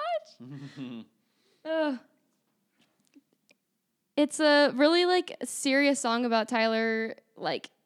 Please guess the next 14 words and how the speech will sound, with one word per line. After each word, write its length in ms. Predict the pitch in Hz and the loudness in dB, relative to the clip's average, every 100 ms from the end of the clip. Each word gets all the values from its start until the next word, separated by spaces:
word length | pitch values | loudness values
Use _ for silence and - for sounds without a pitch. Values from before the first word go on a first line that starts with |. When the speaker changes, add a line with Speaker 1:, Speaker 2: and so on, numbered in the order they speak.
| _ - | _ -20
Speaker 1:
the 260 | 226 254 | -4 -2
thoughts 300 | 247 220 214 | 0 0 -2
in 100 | 233 214 | -6 -6
his 120 | 208 | -6
head 240 | 202 113 - | -8 -8 -8
and 140 | 226 | -4
the 60 | 220 | -2
anxieties 420 | 214 208 202 202 | -2 -4 -4 -4
in 100 | 214 | -6
his 120 | 202 | -6
head. 280 | 214 202 202 - _ | -6 -8 -8 -16 _
And, 420 | - 220 214 214 - _ _ _ _ _ _ _ | -8 -4 -4 -6 -10 _ _ _ _ _ _ _
I 60 | 214 | -6
mean, 300 | 196 196 | -4 -6